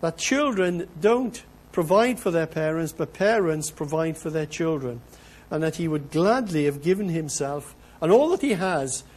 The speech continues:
for these spiritual children in the city of Corinth. Now, that reminds me of a very old story that, uh, I read some time ago, and you probably know it as well,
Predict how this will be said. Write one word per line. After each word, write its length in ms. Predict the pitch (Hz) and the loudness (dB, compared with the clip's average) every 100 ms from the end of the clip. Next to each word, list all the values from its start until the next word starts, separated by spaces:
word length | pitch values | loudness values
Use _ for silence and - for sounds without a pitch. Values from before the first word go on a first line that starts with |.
| - | -20
for 420 | - - 190 202 | -8 2 4 4
these 400 | 170 165 180 156 - - | 4 0 0 -4 -8 -8
spiritual 580 | - - 175 165 165 143 | -6 2 2 4 0 -2
children 480 | - 147 131 120 110 - - - | 0 0 0 -4 -8 -16 -20 -8
in 280 | 156 147 143 151 | 0 0 0 -4
the 100 | 135 | -4
city 320 | 147 131 135 | -4 -2 -4
of 140 | 135 | -6
Corinth. 580 | - 139 127 113 117 - - - - - - - - - - | -4 -2 -2 -6 -12 -20 -20 -20 -20 -20 -20 -20 -20 -20 -4
Now, 220 | 175 185 - | -2 -2 -6
that 200 | 196 208 | 0 2
reminds 460 | 214 185 180 180 160 | 2 0 0 -2 -2
me 80 | 160 | -4
of 100 | 151 | -4
a 100 | 151 | -4
very 280 | 147 196 175 | 0 2 2
old 220 | 165 156 | 0 -2
story 500 | - 160 160 147 139 | -4 -4 -2 -2 -2
that, 360 | 135 139 135 | -2 -4 -6
uh, 140 | 143 143 | -4 -2
I 100 | 147 | -2
read 240 | 143 165 156 | -4 -4 -4
some 160 | 156 | -8
time 260 | 135 156 156 | -4 -6 -4
ago, 240 | 135 147 | -6 -4
and 120 | 143 | -2
you 100 | 151 | -4
probably 460 | 170 160 147 139 143 | -2 -2 -2 -4 -4
know 180 | 143 143 | 0 0
it 160 | 139 | -2
as 160 | 135 127 | -6 -6
well, 300 | 143 135 135 | -2 -2 -6